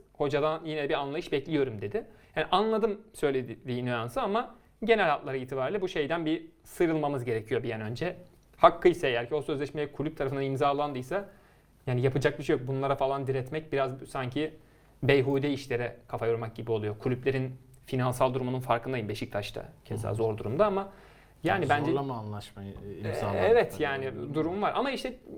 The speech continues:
Speaker 1: mecburen her ne kadar gözümüzü işte atıyorum Avrupa Dünya Futbolu'nun zirvesine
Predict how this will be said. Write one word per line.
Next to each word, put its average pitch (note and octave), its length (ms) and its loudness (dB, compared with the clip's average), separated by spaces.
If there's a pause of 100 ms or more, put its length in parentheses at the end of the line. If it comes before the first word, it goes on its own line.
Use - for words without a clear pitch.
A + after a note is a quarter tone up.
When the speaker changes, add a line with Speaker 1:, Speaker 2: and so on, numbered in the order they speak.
(400)
Speaker 1:
mecburen G3 560 6 (480)
her D#3+ 320 4
ne G3+ 100 0
kadar D3+ 280 0
gözümüzü D3 640 -4 (260)
işte - 160 -2
atıyorum C3 360 0 (720)
Avrupa C#3+ 340 6
Dünya C#3+ 220 0
Futbolu'nun D3 260 -4
zirvesine C3+ 600 0